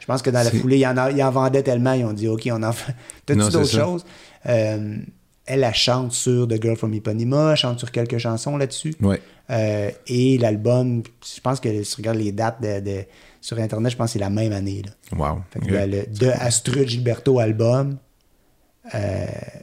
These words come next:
Speaker 1: c'est, tu sais, c'est très gentil, là, c'est très cute, là, c'est très, mais c'est, c'est écœurant.
Speaker 2: Ok.
Speaker 1: C'est
Speaker 2: OK.
Speaker 1: débile.
Speaker 2: OK. Je vais, je vais
Speaker 1: Ça, c'est de toute beauté et c'est fait, tu sais, dans, en écoute musicale. Donc, c'est très différent de l'autre affaire que j'ai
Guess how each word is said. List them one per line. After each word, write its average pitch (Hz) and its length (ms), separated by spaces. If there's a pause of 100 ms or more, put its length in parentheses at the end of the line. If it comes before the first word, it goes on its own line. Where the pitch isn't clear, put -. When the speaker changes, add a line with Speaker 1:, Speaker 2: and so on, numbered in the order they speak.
(220)
Speaker 1:
c'est, - 320
tu 92 280
sais, 131 120
c'est 123 160
très 131 200
gentil, 131 520
là, 120 140
c'est 113 140
très 120 160
cute, 123 360
là, 117 160
c'est 104 160
très, 110 340
mais 101 200
c'est, 101 260 (260)
c'est 101 160
écœurant. 98 500 (360)
Speaker 2:
Ok. 117 220 (260)
Speaker 1:
C'est - 220
Speaker 2:
OK. 107 80 (140)
Speaker 1:
débile. 123 240 (240)
Speaker 2:
OK. - 260 (220)
Je 95 120
vais, 82 240
je 87 140
vais 87 100
Speaker 1:
Ça, 120 220 (160)
c'est - 340 (320)
de 123 140
toute 143 180
beauté 135 680
et 147 40
c'est 123 180
fait, 110 180
tu 107 80
sais, 123 220
dans, 104 300 (220)
en 113 160
écoute 120 300
musicale. 120 540
Donc, 135 180
c'est 139 80
très 131 140
différent 120 440
de 117 100
l'autre 110 220
affaire 117 240
que 104 140
j'ai 101 180